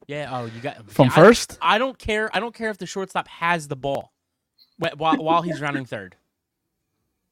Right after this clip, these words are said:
Speaker 2: I mean, if, if they do lose this game, there, there's a couple, there's a couple, obviously, you know, things, the, the reasons as to why it happened, but, like, only getting one in the first, I feel like, was kinda troublesome.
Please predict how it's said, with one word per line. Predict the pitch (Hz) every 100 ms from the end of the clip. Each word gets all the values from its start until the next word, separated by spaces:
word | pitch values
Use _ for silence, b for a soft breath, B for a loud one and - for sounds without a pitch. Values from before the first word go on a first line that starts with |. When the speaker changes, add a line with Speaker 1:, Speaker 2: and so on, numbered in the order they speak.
| _ _ _ _ _ _ _ _ B B B B B
Speaker 2:
I |
mean, | 190 190 196
if, | 233 -
if | 254 -
they | 285
do | 240
lose | 226 190
this | 170
game, | 170 139
there, | 131
there's | 131 151 147
a |
couple, | - 160 156 131 120 113 -
there's | 160 151
a |
couple, | 175 156 143
obviously, | 127 123 - 127 113 107 - _ - _ -
you | 139
know, | 107 101
things, | 101 - 120 113 110 123
the, | - 92 117
the |
reasons | 123 120 120
as | 110 -
to | 117
why | 107
it | 113
happened, | 113 - 98
but, | 80
like, | 107 104 - b b b
only | - 190 226
getting | 190 156
one | 147 143
in | 120
the | 113
first, | 117 101 -
I | 92
feel | - 104
like, | 98 92 - -
was | 104
kinda | - 101 92
troublesome. | 101 85 85 85